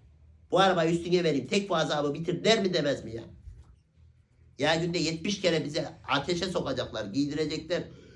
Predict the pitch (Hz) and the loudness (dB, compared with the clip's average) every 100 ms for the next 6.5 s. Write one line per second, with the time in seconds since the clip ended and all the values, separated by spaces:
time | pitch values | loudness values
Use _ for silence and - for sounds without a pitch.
0 | - - 151 151 160 156 151 165 135 135 | -20 -14 -4 -2 -2 -2 -2 -2 -4 -2
1 | 147 151 160 170 143 175 - 190 127 - | -2 -2 -4 -2 -2 -2 -4 -4 -4 -8
2 | - - _ _ - - _ _ _ _ | -14 -20 _ _ -20 -20 _ _ _ _
3 | _ _ - 165 208 202 208 180 151 123 | _ _ -4 2 4 4 2 2 0 -2
4 | 113 104 139 - 143 - 104 147 202 208 | -4 -10 -10 -6 -6 -8 -2 0 2 0
5 | 196 170 185 208 175 135 143 175 170 190 | 0 2 4 4 2 0 -2 2 0 2
6 | 214 202 160 120 98 | -2 0 -4 -4 -10